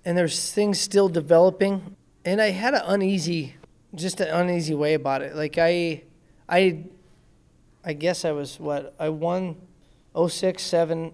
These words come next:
eight, it was on the world team. Nine, I got beat off. Ten, I was back on.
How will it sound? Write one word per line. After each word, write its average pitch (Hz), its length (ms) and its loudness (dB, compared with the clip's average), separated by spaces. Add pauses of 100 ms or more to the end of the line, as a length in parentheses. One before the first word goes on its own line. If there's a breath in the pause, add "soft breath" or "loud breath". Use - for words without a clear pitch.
eight, 170 400 -2
it 156 60 -10
was 156 180 0
on 165 120 4
the 156 60 0
world 151 280 0
team. 160 340 -4
Nine, 160 380 0
I 156 80 4
got 151 200 2
beat 147 180 0
off. 143 320 -4
Ten, 170 280 0
I 160 80 0
was 147 160 -2
back 143 300 -2
on. 143 300 -6